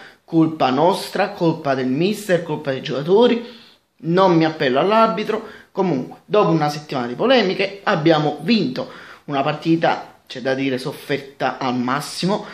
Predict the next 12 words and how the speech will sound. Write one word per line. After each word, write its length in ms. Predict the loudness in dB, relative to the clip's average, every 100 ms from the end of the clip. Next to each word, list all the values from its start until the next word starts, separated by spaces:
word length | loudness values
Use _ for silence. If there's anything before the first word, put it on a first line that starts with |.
| -16
su 160 | -8 -4
un 60 |
campo 300 | -2 -2 -2
difficile 880 | -4 -6 -6 -6 -2 -2 -2 -4 -16 _ _ _
contro 460 | -4 0 0 0 -4
un 100 | -2
avversario 800 | -4 -4 -6 -6 -2 0 0 -2
difficile, 580 | -6 -8 -10 -10 -8 -8
perché 260 | -10 -6 -4
la 100 | 0
Lazio, 480 | 0 -2 -4 -4
ammettiamolo, 840 | -2 -2 -4 -2 -2 0 -2 -4